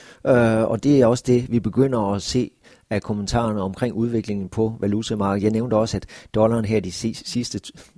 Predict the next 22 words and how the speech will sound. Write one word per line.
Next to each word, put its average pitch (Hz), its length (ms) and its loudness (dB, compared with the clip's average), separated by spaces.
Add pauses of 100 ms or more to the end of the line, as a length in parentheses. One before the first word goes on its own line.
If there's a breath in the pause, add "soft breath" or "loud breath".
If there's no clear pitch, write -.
øh, 90 440 -4
par 101 140 -8
dage 101 300 0 (1160 loud breath)
er 117 80 2
trukket 110 320 0
lidt 123 160 2
væk 113 200 2
fra 95 340 -4 (160)
det 107 120 -2
bundniveau, 110 540 0
vi 98 120 -4
så - 240 -4 (160)
først - 400 -4
på, 95 360 0
på 107 80 -2
ugen. 104 460 -2 (200 loud breath)
Og - 120 -8
det 135 160 4
er 110 120 0 (140)
netop 113 340 0 (520)
overvejelsen 104 600 0
omkring 95 340 -6